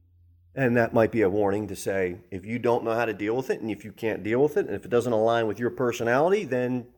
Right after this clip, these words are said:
don't do it. <laughs> But a building. Beautiful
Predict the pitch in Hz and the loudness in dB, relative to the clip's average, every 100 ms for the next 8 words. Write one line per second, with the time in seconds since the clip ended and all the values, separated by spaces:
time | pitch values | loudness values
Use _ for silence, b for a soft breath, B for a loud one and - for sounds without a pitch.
0 | - 95 101 - 294 302 - - 262 - | -8 -4 -2 2 6 6 4 4 4 4
1 | 220 - - - B B B B B B | 0 0 -8 -8 B B B B B B
2 | B B B B B _ _ _ _ _ | B B B B B _ _ _ _ _
3 | _ _ _ _ _ _ _ _ _ _ | _ _ _ _ _ _ _ _ _ _
4 | _ _ _ _ _ _ _ _ _ - | _ _ _ _ _ _ _ _ _ 2
5 | 123 156 156 104 87 - _ _ _ _ | 4 6 4 4 -10 -16 _ _ _ _
6 | _ _ _ _ _ _ _ _ _ _ | _ _ _ _ _ _ _ _ _ _
7 | _ _ 113 113 147 180 190 190 190 180 | _ _ -8 -2 2 2 0 -2 -6 -6
8 | - 180 180 180 - | -4 -4 -4 -8 -14